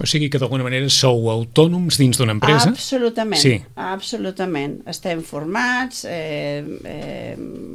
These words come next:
Speaker 2: entrenats, eh, estem al dia de tot, és una, és una educació constant, no? Eh, per tal, doncs, d'assolir el, els objectius propis que un es posa. Llavors, eh,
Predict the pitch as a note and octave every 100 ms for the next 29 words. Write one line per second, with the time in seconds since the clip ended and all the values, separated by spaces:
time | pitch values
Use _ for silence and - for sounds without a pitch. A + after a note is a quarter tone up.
0 | - - D3 C#3+ G3+ A#3+ A#3 A#3 A#3 -
1 | - D#3 D3+ - E2+ F2 - - - D3
2 | D3 - C#3 D#3+ D3 C3+ F3 B3 A#3+ A#3+
3 | A#3 - - - F3+ E3 - F3 - E3+
4 | F3 D3+ C3+ F2 D2+ D2 B1+ - - A2
5 | D#3+ D3+ - F3 D#3 - D3+ - G#3 G#3
6 | B3 G3 A#3+ E4 - - - - - F3+
7 | E3 D#3 C#3+ C3+ B2+ A#2 - E3+ E3 D3
8 | D3 F#3 F#3+ E3+ F3 D3 D3+ F3 F3 D#3
9 | D#3 D3 D3+ C#3+ F3 F#3+ - F#3 D#3+ F3+
10 | G3+ - C#3 C#3 C#3 - - - F2 F2
11 | C3 A2+ C3+